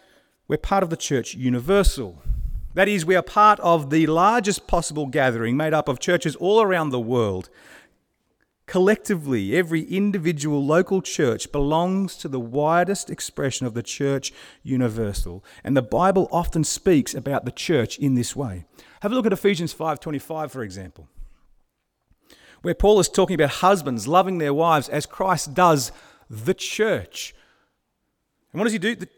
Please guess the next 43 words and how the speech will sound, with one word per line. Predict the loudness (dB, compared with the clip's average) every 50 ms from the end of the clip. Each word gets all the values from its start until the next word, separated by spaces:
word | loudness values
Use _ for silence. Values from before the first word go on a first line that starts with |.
| _ -2
Christ | 4 8 8 8 8 6 2
loved | 2 4 8 8 8 6 6 2
the | 0
church | 0 0 -2 4 8 8 8 8 8 4 0
and | -4 2
gave | 4 6 6 6
himself | 4 2 0 2 2
up | 2 2 0 0
for | 0 2
her. | 2 2 2 2
Who | 2 4
is | 4 4 2
the | 0
church | 2 6 8 8 8 8 4 -2
there? | -4 -4 -4 -4 -8 -14 -20 -20 _ _ _ _ _ _ _ _ _ _ _ _ _ _ _ _ _ _ _ _ _ _ _ _ _ _ _ _ _ _ _ _ _ _ _ _ _ _ _ _ _ _ _ _ _
Here | 4 6 8 8
he's | 6 4
speaking | 4 2 2 2 4 6 4
of | 6 6
all | 6 4
Christians | 4 2 2 2 2 2 0 0 0 2 2 2 0 -2
collectively | -2 -2 2 4 4 4 4 2 0 2 2 0 -2 0
as | 0 2 2 4 4 4 2 0 -4 -12 -16 4 6
the | 6 8
church. | 8 6 4 4 6 6 6 6 2 -2 -6 -8 -8 -10 -14 _ _ _ _ _ _ _ _
Several | -10 -2 4 6 6 6 6 2 0
times | 2 2 2 4 2 2 0
in | 0
these | 0 0 -2 0
verses, | 4 4 6 6 4 2 -2 -4
he | -4 -2
will | 2 2 2
refer | 2 4 4 4 4
to | 2
the | -2 -6
church | -2 -2 -2 -2 -2
in | -2
that | -4 -2 0
way. | 0 2 2 2
It | 0
is | 0 -2 -2 -4
a | -6
collective | -4 -4 -4 -2 0 0 0 -2 -2 -4 _ -8 -6 -6 -6 -8 -10